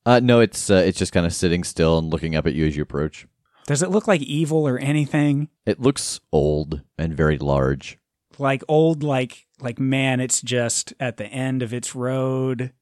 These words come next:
Speaker 2: like, w-, like, just frail and large with age and just, like, can hardly wanna go on, right?
Speaker 1: No.
Speaker 2: I hate you so much.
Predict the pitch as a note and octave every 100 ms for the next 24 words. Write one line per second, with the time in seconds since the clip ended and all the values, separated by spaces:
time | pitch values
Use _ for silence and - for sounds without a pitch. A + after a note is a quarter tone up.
0 | _ C3 A2+ A#2+ A2+ A#2 - A#2+ A#2 G#2+
1 | - A#2 B2+ - - - C3 C3 C3 C3
2 | B2+ A#2+ A#2 B2 B2 B2 B2+ A#2+ A2 C3
3 | B2+ B2 B2 B2 A2+ - - - B2 A2+
4 | A2 A#2+ A2 - _ - C#3+ A2+ - G#2+
5 | G#2 A#2 B2 A#2 A#2 A#2 A2+ G#2 A2 A#2
6 | A#2 A2 A2+ A2 A2 G#2 G2+ G#2+ A#2+ B2
7 | - _ _ F2 E2 D#2 D2 C2+ D2+ -
8 | _ _ _ C3+ - D3 - - G3 G#3+
9 | G#3 - -